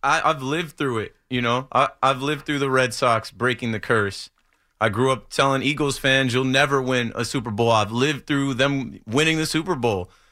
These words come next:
In, in the N B A, there's no team that I really hate like that. I mean, the, the Knicks, I don't hate. There's just an obvi-, obvious rivalry here.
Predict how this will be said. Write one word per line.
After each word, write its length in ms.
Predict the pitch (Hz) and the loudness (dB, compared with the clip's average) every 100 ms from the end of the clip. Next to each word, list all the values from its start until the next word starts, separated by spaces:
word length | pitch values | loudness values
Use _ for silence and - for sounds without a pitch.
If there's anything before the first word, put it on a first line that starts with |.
| _ | _
In, 220 | - 139 135 | 0 0 0
in 160 | 139 | -4
the 160 | 156 151 | 0 0
N 100 | 175 | 0
B 180 | 180 170 | 0 0
A, 180 | 185 175 | 0 0
there's 160 | 165 | -2
no 140 | 160 160 | -2 -2
team 320 | - 147 127 | -2 -2 0
that 140 | 117 | 2
I 80 | 107 | 4
really 420 | 107 110 107 101 - _ _ | 4 2 0 -2 -6 _ _
hate 260 | - 147 107 | -4 -2 -2
like 240 | 104 87 | -4 -2
that. 340 | 98 101 - - | 2 2 2 -2
I 40 | 156 | -4
mean, 180 | 123 | -2
the, 120 | 120 - - _ _ | -4 -8 -16 _ _
the 100 | 135 | -2
Knicks, 340 | 147 185 202 - | 2 2 2 2
I 140 | 139 | 2
don't 180 | 151 120 | 2 2
hate. 340 | 107 156 - _ | 2 0 -2 _
There's 160 | 127 117 | -4 -4
just 160 | 117 101 | -4 -2
an 40 | |
obvi-, 400 | 107 110 110 104 - | 0 2 0 -4 0
obvious 300 | 104 104 92 | 0 0 -4
rivalry 560 | 90 110 120 131 131 | 2 2 2 2 2
here. 400 | 131 143 143 139 | 2 2 0 -4